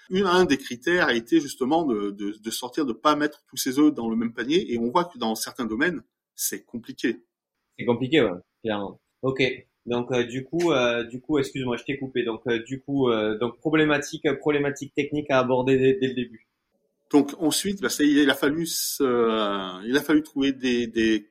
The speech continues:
Speaker 1: compétences externes de gens qui ont travaillé et surtout on a une compétence, euh, internationale car notre système, on l'a tout de suite pensé au niveau global. Donc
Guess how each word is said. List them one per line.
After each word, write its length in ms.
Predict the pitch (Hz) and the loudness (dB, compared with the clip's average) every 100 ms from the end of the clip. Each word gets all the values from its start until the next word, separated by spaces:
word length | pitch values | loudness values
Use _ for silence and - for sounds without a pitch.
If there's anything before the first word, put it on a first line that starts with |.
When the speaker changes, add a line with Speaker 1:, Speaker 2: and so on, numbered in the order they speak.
| _ | _
Speaker 1:
compétences 1040 | 143 135 - - 226 - 175 180 - - 107 101 | -2 -2 -6 -2 -2 0 0 0 -2 -2 -2 -2
externes 480 | - - - 156 156 | -4 -8 -2 0 0
de 120 | 127 | -2
gens 160 | 113 135 | -2 -4
qui 120 | 131 | -4
ont 60 | 117 | -8
travaillé 300 | 127 160 165 | 0 2 2
et 60 | |
surtout 300 | 131 139 - | 0 -4 -2
on 60 | 143 | 0
a 20 | |
une 100 | 131 | 0
compétence, 680 | - 131 139 135 156 - - | -2 -2 -2 -2 -4 -6 -6
euh, 100 | 110 - _ _ _ _ - | -8 -8 _ _ _ _ -2
internationale 800 | 143 143 151 147 - 143 165 190 | 0 4 6 4 2 4 4 2
car 100 | 143 | 0
notre 200 | 127 139 | 0 0
système, 640 | - - - 180 165 117 113 _ - | -2 -4 0 0 0 -6 -8 _ -6
on 80 | 117 | -4
l'a 100 | 117 | -4
tout 160 | - | -6
de 40 | - | -14
suite 180 | - - | -14 -4
pensé 400 | 139 - 156 160 | -2 0 4 6
au 260 | 143 151 | 6 4
niveau 300 | 139 127 143 | 2 0 -2
global. 580 | 117 127 131 117 147 - _ _ _ _ _ _ - | 4 4 6 4 0 -6 _ _ _ _ _ _ -2
Donc 260 | 113 - | -2 0